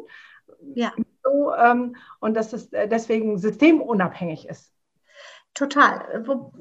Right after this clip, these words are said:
Speaker 1: äh, de-, ähm, wir haben auch, und bei allem, ich möchte auch gar nicht motzen, wir haben, wenn wir genau lesen, so viele Möglichkeiten, schulrechtliche Möglichkeiten, das auszuschöpfen.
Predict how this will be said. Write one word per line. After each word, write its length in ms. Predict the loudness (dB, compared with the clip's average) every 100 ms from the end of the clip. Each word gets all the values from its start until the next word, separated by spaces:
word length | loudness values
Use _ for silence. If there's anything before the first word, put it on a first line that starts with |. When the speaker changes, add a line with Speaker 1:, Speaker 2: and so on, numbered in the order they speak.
| -4
Speaker 1:
äh, 260 | 2 2 4
de-, 180 | 4 2 0 -10
ähm, 380 | -6 -4 -4 -4 -14 -20 -20 -20 _ _ -6
wir 260 | 0 2
haben 300 | 4 2 0 -8 -20 _ _ _ _ _
auch, 320 | 6 8 8 4
und 280 | 0 0 2
bei 160 | 4
allem, 300 | 6 4 4
ich 180 | 0 0
möchte 240 | 0 0 -2
auch 80 |
gar 120 | 2 0
nicht 140 | 0
motzen, 260 | -2 -2 -2
wir 160 | 0
haben, 220 | 2 2 4
wenn 140 | 2
wir 140 | 0 0
genau 380 | 2 4 6
lesen, 580 | 6 4 2 0 0 -2
so 180 | -2 -4
viele 340 | -4 -2 2
Möglichkeiten, 1040 | 2 6 6 4 -2 -10 -12 -6 -4 -4 -6
schulrechtliche 920 | -8 -6 -2 0 -2 -4 -14 -4 0
Möglichkeiten, 920 | 2 2 0 -6 -10 -8 -4 -4 -4
das 240 | -8 -8 -6
auszuschöpfen. 1000 | -4 -4 -6 -10 -6 -6 -6 -8 -8